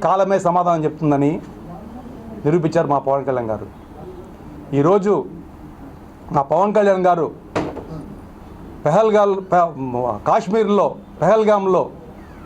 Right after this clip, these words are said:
ఉగ్రవాదులు చనిపోతే వాళ్ళ ఇంటికి వెళ్ళి వాళ్ళని పరామర్శించి వాళ్ళకి ధైర్యం చెప్పి యాభై లక్షల రూపాయలు వాళ్ళకి ఇవ్వడం జరిగింది మా పవన్ కళ్యాణ్ గారు.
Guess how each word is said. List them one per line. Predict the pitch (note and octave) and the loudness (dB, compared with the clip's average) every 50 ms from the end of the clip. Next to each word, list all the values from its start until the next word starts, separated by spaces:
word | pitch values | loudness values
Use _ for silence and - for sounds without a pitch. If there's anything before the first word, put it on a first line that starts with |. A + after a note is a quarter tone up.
| - - D3 | -4 -2 2
ఉగ్రవాదులు | D#3 F#3+ G#3 G#3+ G#3 F#3 G3+ G3 F3+ - F3 | 4 4 4 4 4 4 4 2 2 2 2
చనిపోతే | F3+ G#3 F3 G3+ G3+ E3+ G#3 G#3+ A#3 A#3+ A#3+ A#3+ - - - - - - B2 | 2 2 4 2 2 4 4 6 6 6 4 2 -2 -8 -14 -14 -6 -2 0
వాళ్ళ | B2+ C3 C#3 D3 | 2 2 2 2
ఇంటికి | E3+ E3 G3+ E3 F3+ F3 E3+ | 2 0 2 2 2 2 4
వెళ్ళి | E3+ E3+ F3+ F#3+ G#3 G#3 G#3+ G#3+ - - - - - - - - | 4 4 4 4 4 2 0 -4 -10 -18 -20 -20 -20 -6 -2 0
వాళ్ళని | C#3 C#3+ C#3 C3 - - | 0 2 0 0 0 2
పరామర్శించి | D3+ F3 F#3+ F#3+ G3 F3 - F3+ F3 F#3 - G3+ G#3 A3 A3 A#3+ - - - - - - - - - - - - - | 2 4 4 4 2 2 0 0 -2 0 0 2 2 2 0 -2 -8 -12 -18 -18 -18 -20 -20 -20 -20 -18 -8 -4 -2
వాళ్ళకి | C#3 C#3 C#3 A#2+ B2 B2 A2 D3 | -2 -2 -2 -4 -4 0 2 4
ధైర్యం | F3+ G3+ A3+ A3 G#3+ D#3+ G#3 | 4 4 4 2 2 2 2
చెప్పి | G3 - - F#3+ G#3+ A3 A3 A3+ - - - - - A#2 B2+ D#3+ | 0 0 0 0 2 2 2 0 0 -4 -6 -8 -4 0 4 4
యాభై | G3 A3+ G#3 A#3 A3+ A3 G#3+ | 4 4 4 4 4 4 4
లక్షల | F#3+ - G#3+ G#3+ F#3 F#3+ | 2 2 2 2 2 2
రూపాయలు | - G#3 A3 A3 G3+ F#3+ | 4 4 4 4 4 2
వాళ్ళకి | F#3 F3+ D#3+ D3+ E3 | 2 2 0 0 0
ఇవ్వడం | E3 E3+ E3+ D#3 D3 | 0 0 2 0 0
జరిగింది | C#3 C3+ C3 B2 A2 G#2 G2+ - - C#3+ | 0 0 -2 -4 -4 -6 -8 -4 -2 -2
మా | C3+ C3+ | 0 2
పవన్ | D3 C#3+ C#3 C3+ | 0 0 0 0
కళ్యాణ్ | C#3 B2+ A#2+ A#2+ A2 | 0 0 0 -2 -4
గారు. | A2 G#2+ | -4 -6